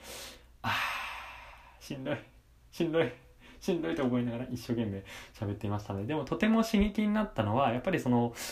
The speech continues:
英語を、英語でやるよっていうことだから、結構意識高い系の人が集まるんですね。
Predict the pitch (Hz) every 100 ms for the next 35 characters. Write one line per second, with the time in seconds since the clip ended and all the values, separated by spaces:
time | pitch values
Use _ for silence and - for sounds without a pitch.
0 | - - 240 240 247 240 240 233 233 233
1 | 233 226 233 269 202 - - - - -
2 | 196 170 190 175 131 135 156 156 - 98
3 | 90 90 92 90 90 82 - 113 87 113
4 | 117 254 - 214 233 - 123 101 143 143
5 | 151 151 151 - 98 85 107 98 95 82
6 | 101 113